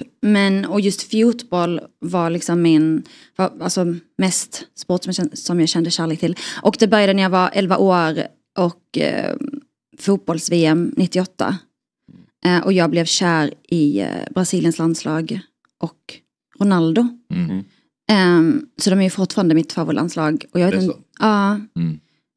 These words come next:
Speaker 1: Eh, och jag har varit i Brasilien och köpt en massa brasilianska, liksom, grejer som jag kan ha när det är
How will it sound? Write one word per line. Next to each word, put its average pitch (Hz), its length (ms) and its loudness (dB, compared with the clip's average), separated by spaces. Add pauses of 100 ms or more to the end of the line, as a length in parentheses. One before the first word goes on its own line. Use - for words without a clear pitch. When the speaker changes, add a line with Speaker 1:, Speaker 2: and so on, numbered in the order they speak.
(140)
Speaker 1:
Eh, 180 360 4 (180)
och 190 240 -4
jag 180 400 2 (520)
har 180 200 -2
varit 175 320 -2
i 175 140 0
Brasilien 165 560 -2
och - 320 -4
köpt - 300 -4
en 170 80 2
massa 170 340 0
brasilianska, 170 520 -4
liksom, 165 280 -6
grejer 165 280 -4
som 170 140 -6
jag 160 100 -4
kan 180 140 -4
ha 165 300 -4
när 170 140 -2
det 165 60 -6
är 170 180 -6